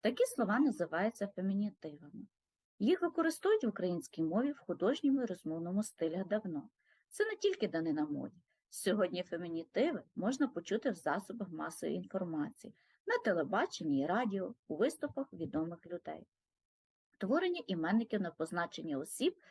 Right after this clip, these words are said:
жіночої статі. Спосіб творення. За допомогою суфікса «к», наприклад,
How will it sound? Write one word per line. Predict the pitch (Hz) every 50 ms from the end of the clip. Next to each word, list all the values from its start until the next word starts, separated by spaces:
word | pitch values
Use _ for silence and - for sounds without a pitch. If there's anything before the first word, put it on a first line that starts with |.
| - - _
жіночої | - - 214 214 160 165 185 196 - - 226 220
статі. | - - - - - - - - - - _ _ _ _ _ _
Спосіб | - - - - 220 220 240 - 359 359
творення. | - - - 190 180 170 - - 208 214 - _ _ _ _ _
За | - 190 208 240
допомогою | 233 403 403 - 415 403 440 427 370 349 285 254
суфікса | 247 - - 294 269 254 202 - - - 196
«к», | 196 - - - 156 175 208 294 - _ _ _ _ _ _ _ _ _ _ -
наприклад, | 233 320 381 - - 196 185 - - - - - -